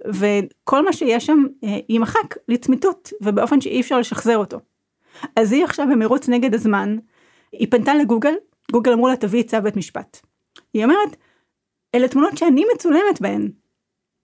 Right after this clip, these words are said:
של ה-, של האיש שלי, היינו נשואים, על פי חוק, בתור האלמנה שלו אמורות להיות לי זכויות, אבל כשזה מגיע לדברים הדיגיטליים, אין לנו זכויות." ובאמת,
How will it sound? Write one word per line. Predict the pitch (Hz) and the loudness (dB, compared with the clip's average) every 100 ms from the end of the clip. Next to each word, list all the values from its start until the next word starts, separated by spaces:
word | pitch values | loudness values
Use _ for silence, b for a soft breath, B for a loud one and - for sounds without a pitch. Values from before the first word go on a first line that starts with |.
| _ _ | _ _
של | - 269 | 0 2
ה-, | 240 - - 247 | 2 -2 -10 -2
של | 247 | 0
האיש | 240 370 440 - | 2 0 0 0
שלי, | 320 196 - - - | 0 0 -4 -6 0
היינו | 277 392 403 | 2 2 0
נשואים, | - 262 294 302 247 - | -4 -4 2 4 4 2
על | 226 | -2
פי | 233 349 | 0 0
חוק, | - - 370 359 | -2 0 0 0
בתור | 233 233 254 | -4 0 2
האלמנה | 294 269 233 247 269 | 4 2 2 0 -2
שלו | 311 254 | 0 2
אמורות | 226 220 247 254 | 2 2 0 0
להיות | 262 254 | -2 0
לי | 220 | -2
זכויות, | - 220 254 240 - - _ b b b b - | -2 0 0 -2 -6 -20 _ b b b b -4
אבל | 220 220 220 - | 0 2 0 -2
כשזה | 247 220 | -2 2
מגיע | 220 254 | 2 2
לדברים | 285 247 262 | 2 2 2
הדיגיטליים, | 277 220 208 214 220 - | 2 0 -2 -2 -2 0
אין | 269 | 0
לנו | 440 403 | 2 -2
זכויות." | - 214 196 180 - - _ _ _ _ _ _ | -2 -2 0 -2 -10 -20 _ _ _ _ _ _
ובאמת, | 196 226 320 | 0 2 2